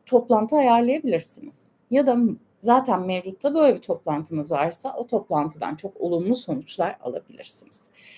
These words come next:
Söylemesi benden diyorum. Hani bu fırsatları değerlendirin. Hiç mi bir şey yapamıyorsunuz? Bol bol dua edin. Ki hani o kapılar bir şekilde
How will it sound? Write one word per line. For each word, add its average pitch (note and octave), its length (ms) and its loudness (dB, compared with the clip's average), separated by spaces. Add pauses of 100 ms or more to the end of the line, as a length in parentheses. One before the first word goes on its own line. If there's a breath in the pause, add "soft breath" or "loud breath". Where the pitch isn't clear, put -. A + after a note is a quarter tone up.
(160 soft breath)
Söylemesi A3+ 580 4
benden B3 480 6
diyorum. B2+ 340 -2 (340 soft breath)
Hani G#3+ 160 -2
bu F4+ 80 2
fırsatları G3 680 2
değerlendirin. A3+ 640 4
Hiç G4 240 0
mi A3 160 4
bir F#3+ 60 -6
şey E3 240 2
yapamıyorsunuz? D#3 840 -4
Bol D4 280 2
bol B3 260 4
dua C#3 300 4
edin. - 240 -8 (1200 soft breath)
Ki D4+ 140 2
hani F#3+ 280 0 (200 soft breath)
o - 120 4
kapılar F#3 500 2
bir A#3+ 60 -4
şekilde G3 680 0